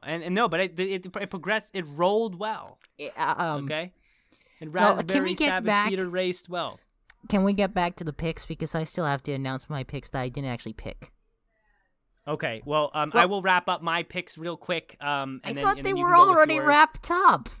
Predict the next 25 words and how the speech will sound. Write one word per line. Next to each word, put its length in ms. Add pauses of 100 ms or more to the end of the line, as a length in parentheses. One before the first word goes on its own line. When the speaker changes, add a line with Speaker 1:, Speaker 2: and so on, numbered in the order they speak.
(260)
Speaker 1:
I 160
did 180
not 260
finish. 460
We 140
got 240
stuck 300
on 140
red 160
number 240
three. 460
Speaker 2:
Oh. 300 (1600)
Speaker 1:
All 100
right, 280 (160)
and, 140
and 160
Waff 280
rolled 280
through 160
his 240
really 240
quickly. 260
How 140
it 60
rolled? 220